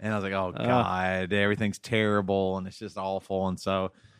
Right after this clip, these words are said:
Speaker 1: worked and worked and worked. Had a guy come out, spent hundreds and hundreds of dollars of just, you know, time and effort. Might have blown out a battery, all this stuff. And I was like, "Well, we're screwed." We started looking at other options to tour.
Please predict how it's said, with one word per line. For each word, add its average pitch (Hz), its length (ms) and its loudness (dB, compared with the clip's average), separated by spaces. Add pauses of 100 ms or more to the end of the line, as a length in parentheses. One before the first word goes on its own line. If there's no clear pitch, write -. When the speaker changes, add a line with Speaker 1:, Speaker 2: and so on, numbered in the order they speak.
(340)
Speaker 1:
worked 147 360 8
and 135 140 4
worked 135 280 6
and 127 140 2
worked. 139 380 8
Had 127 160 6
a 107 60 2
guy 127 200 8
come 127 220 4
out, 120 220 6
spent 113 180 -2
hundreds 127 480 4
and 104 140 0
hundreds 120 400 0
of 104 100 -4
dollars 107 720 2
of 110 160 -4
just, 101 480 -6
you 113 160 -2
know, 98 140 0
time 117 380 2
and 107 180 -2
effort. 120 580 2 (560)
Might 127 160 6
have 123 100 4
blown 120 280 6
out 110 160 4
a 95 40 -4
battery, 127 520 8
all 120 160 6
this 117 140 0
stuff. 113 340 4
And 107 80 2
I - 20 4
was 95 80 0
like, 104 140 0
"Well, 117 200 6
we're 127 120 4
screwed." 113 360 2
We 117 80 2
started 120 240 4
looking 123 200 2
at 113 40 4
other 110 180 2
options 131 420 0
to 98 60 -16
tour. 160 520 2